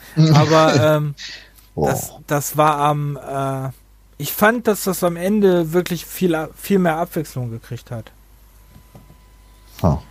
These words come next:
Speaker 2: Aber viele sagen auch, ne, auch er hat dazu gesagt, dass er persönlich findet, dass, ähm, dass das Spiel dann so von seiner Einzelheit halt wegging und dann halt,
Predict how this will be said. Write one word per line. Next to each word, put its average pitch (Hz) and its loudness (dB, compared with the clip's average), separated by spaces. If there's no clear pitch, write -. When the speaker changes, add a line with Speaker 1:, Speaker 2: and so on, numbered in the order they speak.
Speaker 2:
Aber 131 4
viele 165 0
sagen 156 4
auch, 151 2
ne, 143 0
auch 120 -6
er 139 2
hat 156 2
dazu 147 -6
gesagt, 143 0
dass 127 -4
er 143 4
persönlich 147 2
findet, 147 0
dass, 131 -4
ähm, 127 -4
dass 135 -2
das 151 4
Spiel 160 4
dann 147 4
so 143 2
von 139 0
seiner 135 0
Einzelheit 139 0
halt 127 -2
wegging 151 0
und 139 -2
dann 127 0
halt, 131 -2